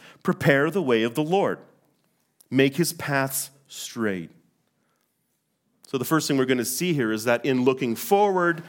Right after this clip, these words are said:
Mark looks back. In fact, he's looking back at the whole counsel of God's word.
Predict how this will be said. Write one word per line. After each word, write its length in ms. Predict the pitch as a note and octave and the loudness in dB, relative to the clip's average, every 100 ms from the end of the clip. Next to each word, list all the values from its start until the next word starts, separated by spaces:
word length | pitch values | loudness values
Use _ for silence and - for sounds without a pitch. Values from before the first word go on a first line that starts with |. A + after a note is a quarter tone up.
| - - | -14 0
Mark 400 | C#3+ C#3+ C#3 - | 2 2 0 -2
looks 380 | B2+ A#2+ - | -2 -2 -6
back. 580 | - - G#2+ F#2+ F2+ - _ _ - - - _ _ _ _ _ _ _ _ _ _ _ _ - | -10 -2 -2 -2 -6 -10 _ _ -20 -20 -20 _ _ _ _ _ _ _ _ _ _ _ _ -20
In 60 | |
fact, 260 | A2+ C#3 C3 | -4 -2 0
he's 120 | C3+ | -2
looking 240 | C3 C#3 B2 | 0 -2 0
back 260 | C3+ C3+ | 0 0
at 60 | - | -6
the 80 | B2 | -6
whole 240 | C#3 C3+ | -4 -4
counsel 560 | - C3 - G2+ F2+ - _ _ _ _ - | -4 -6 -6 -8 -10 -12 _ _ _ _ -12
of 180 | G2 G#2 | -10 -4
God's 460 | G2+ F#2+ F#2+ - | -2 -2 -4 -12
word. 460 | - G2 B2+ G2+ | -14 -8 -6 -6